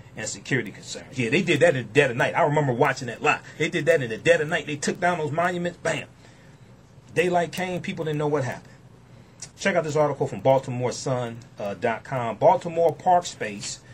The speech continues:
where Confederate statue once stood, is rededicated to Harriet Tubman. Okay.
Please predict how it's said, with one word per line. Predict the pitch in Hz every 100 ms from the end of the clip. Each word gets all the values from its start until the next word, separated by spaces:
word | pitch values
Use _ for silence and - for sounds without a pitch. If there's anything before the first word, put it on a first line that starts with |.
| - - -
where | 127 135
Confederate | 131 - 160 170 147 -
statue | - 151 143 143 110
once | 143 156
stood, | - 120 98 90 90 - - - - -
is | 120 104
rededicated | 101 233 160 220 190 147 156 156 170
to | - 110
Harriet | 151 151 143 135
Tubman. | 104 - - - -
Okay. | 87 123 123